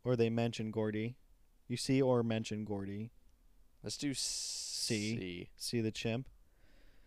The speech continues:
Speaker 1: Uh, drink every time O J and M have a brother-sister moment. So whenever they do the look,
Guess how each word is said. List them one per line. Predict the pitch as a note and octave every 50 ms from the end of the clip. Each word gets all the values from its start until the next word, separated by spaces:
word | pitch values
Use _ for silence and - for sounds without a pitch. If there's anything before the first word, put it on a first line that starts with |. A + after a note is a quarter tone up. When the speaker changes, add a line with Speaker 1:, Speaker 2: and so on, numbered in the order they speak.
| - - - - - -
Speaker 1:
Uh, | A#2+ B2 A#2+ A#2 A2+ A2+ - - - - - - - - - - _ - _ _ _ - - - - - - -
drink | - - C3 C3 C3 C3+ C3+ C3+ - - -
every | C3 C3 A#2+ B2+ B2 B2
time | - - - B2+ B2 B2 A#2+ A#2+ A#2+ A#2+ A#2 A#2 A2+ A2+ A2+ A2 - - - - - - - _ _ - _ - _ - - - - - - _ _ _ - _ - - _ - _ - - - - -
O | C3 C3+ C3
J | B2+ - B2+ A#2+ A#2 A#2 A2+ A2+
and | G#2+ A#2 A#2+
M | G2+ G#2+ A2+ A2+ A2 G#2 G#2 G#2 A2 A#2+
have | A2+ A2 G#2+
a | A2 G#2
brother-sister | G2 - G#2+ A2 G#2 G#2 G2+ G2 - - G#2 G2 - - G2+
moment. | G2+ G2 F#2+ F#2 F#2 F#2 - -
So | - A#2
whenever | A2+ A2+ A2+ A#2+ A#2 A#2+ A#2
they | A2+ A2 A2
do | G#2 A2+ A2+
the | G#2+ G#2+ A2 G#2+
look, | G2+ G#2 G#2+ A2 -